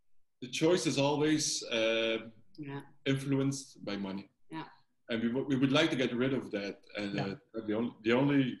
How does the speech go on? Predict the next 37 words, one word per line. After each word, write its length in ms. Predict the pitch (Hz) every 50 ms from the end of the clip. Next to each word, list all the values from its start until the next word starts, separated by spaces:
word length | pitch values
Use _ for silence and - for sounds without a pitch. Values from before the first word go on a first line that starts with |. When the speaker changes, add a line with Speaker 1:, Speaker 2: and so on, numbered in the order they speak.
| - _ _ _ _ _ _ _ _ _ _ _ _ _
Speaker 1:
way 200 | 104 104 120 123 127
we 100 | 123 123
can 140 | - 120 113
do 120 | 120 127 135
it 60 | 131 120
is 120 | 110 - - - - -
to 60 | - 110 110 110
earn 220 | 104 101 104 98 -
enough 240 | 101 101 107 107 -
money 440 | 117 107 107 117 120 117 113 113 113
so 160 | - - - 107 101
we 120 | 104 104
are 240 | 101 98 101 101 101 98 101 101
not 320 | 98 104 107 110 - -
dependent 380 | 110 104 - 107 104 113 113 117
anymore 360 | 117 117 117 117 113 117 117 117 113 104
on, 80 | 101 101 101
uh, 260 | 98 98 98 98 98 - _ _ _ _ _ _ _ - _ - - - - _ -
Speaker 2:
And 120 | 185 208 233
it 60 | 226 240
would 160 | 311 294 262
be 100 | 330 330 254 247
the 60 | 170 208
best 180 | 220 214 - -
for 100 | 208 190 170
our 100 | 170 165
blog 260 | - 170 175 190 202 165 160 135
as 80 | 139
well, 280 | 147 165 185 190 170 143
Speaker 1:
Of 80 | 135 151
Speaker 2:
because 200 | 147 160 165 190
Speaker 1:
course. 160 | 202 156 139
Speaker 2:
now 300 | 170 175 180 202 214 214 202 185 165 151 156
our 120 | 165 165 147 170
blog 260 | 180 185 190 185 180 170
is 60 | 156 -
only 360 | 190 196 202 196 185 180 175